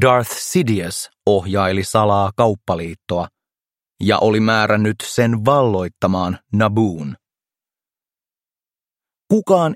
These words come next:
ei ollut aavistanut jedien saapuvan.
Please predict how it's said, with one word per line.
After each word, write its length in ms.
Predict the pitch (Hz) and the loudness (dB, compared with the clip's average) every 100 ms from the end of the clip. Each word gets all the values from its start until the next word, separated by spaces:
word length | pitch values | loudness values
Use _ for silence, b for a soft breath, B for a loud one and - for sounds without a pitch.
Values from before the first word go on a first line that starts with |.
| - | 0
ei 160 | 135 - | 0 2
ollut 320 | 123 117 107 - | 0 0 -2 -2
aavistanut 680 | 123 107 92 92 - 95 92 | 0 2 0 -4 -4 -4 -4
jedien 540 | 92 101 95 101 92 95 | -4 -2 0 -2 -2 -4
saapuvan. 640 | 101 90 82 87 82 82 | -4 -6 -8 -10 -8 -10